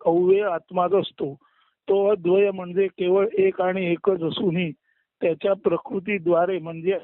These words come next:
आत्म्याच्या स्वभावाद्वारे तो एकाच वेळी सर्वत्र पसरलेला, जसा सूर्य एकच असून किरण संभाराने सर्वत्र फाकलेला, जसे दिशा उजळणारा आणि त्याच प्रकाशाच्या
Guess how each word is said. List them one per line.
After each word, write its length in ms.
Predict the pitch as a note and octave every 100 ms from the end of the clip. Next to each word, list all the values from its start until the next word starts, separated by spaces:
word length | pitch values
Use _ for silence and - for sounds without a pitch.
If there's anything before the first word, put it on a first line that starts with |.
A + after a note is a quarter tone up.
| -
आत्म्याच्या 560 | - G3 F#3 F3 F#3+ E3+
स्वभावाद्वारे 1200 | - G#3 G3 G#3 F3 D#3+ F3+ F3+ E3 E3 F3+ E3+ C3 _ _ _ -
तो 140 | F#3 F3
एकाच 500 | E3 - F#3 G3 G#3
वेळी 320 | F#3+ G3 G3+
सर्वत्र 540 | - E3+ E3+ F#3 F#3+ F#3
पसरलेला, 600 | E3+ D#3+ F#3+ F3 E3+ F3 C#3+ - _ _ - E3+
जसा 300 | D3 F#3+ F#3+
सूर्य 400 | - F#3 G3 F#3+ F3+
एकच 300 | - G3 F#3
असून 340 | F3 G3 E3 D#3 _ _ _ _
किरण 320 | G3 F3 G3+ G3+
संभाराने 800 | F#3+ F3+ D#3+ F#3 G3 F#3+ F#3+ F#3+
सर्वत्र 560 | F3+ E3+ F#3+ F3 G3 F#3
फाकलेला, 600 | E3 D#3+ G3+ F#3+ F3+ D3 - _ _ _
जसे 300 | G#3 D#3 G3+
दिशा 300 | F3+ F3 G3
उजळणारा 680 | F#3 E3 F#3 F#3 F3+ F3+ E3+ C3+ _ _ _ -
आणि 160 | E3+ E3+ -
त्याच 200 | F#3 G#3 -
प्रकाशाच्या 720 | F#3 F#3+ F#3+ E3+ F3+ E3+